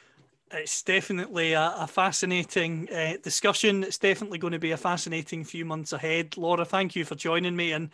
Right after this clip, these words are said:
and for everyone listening to this, you can follow Laura on Twitter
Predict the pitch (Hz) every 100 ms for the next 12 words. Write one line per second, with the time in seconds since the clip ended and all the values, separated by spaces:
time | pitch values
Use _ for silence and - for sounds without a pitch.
0 | - - 185 180 185 190 185 175 175 185
1 | 196 185 180 175 175 147 175 147 170 170
2 | 180 170 196 170 160 165 156 - 175 175
3 | 180